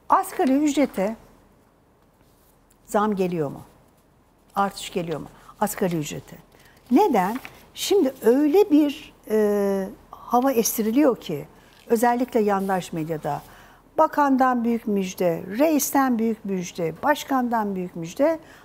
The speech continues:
asgari ücrete zam geliyor." Şimdi asgari ücrete zam geliyor diyen yok.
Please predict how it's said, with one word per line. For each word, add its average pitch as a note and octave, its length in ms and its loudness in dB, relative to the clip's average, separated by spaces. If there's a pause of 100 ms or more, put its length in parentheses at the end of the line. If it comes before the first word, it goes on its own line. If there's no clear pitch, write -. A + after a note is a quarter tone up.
(160)
asgari C4+ 420 0
ücrete A#3 340 -2
zam F#3 320 -2
geliyor." D3+ 540 -4 (380)
Şimdi - 440 -2
asgari D#4 440 0
ücrete A3 380 0
zam A3 400 2
geliyor G#3 520 2 (260)
diyen C4 420 4 (420)
yok. A#3 560 0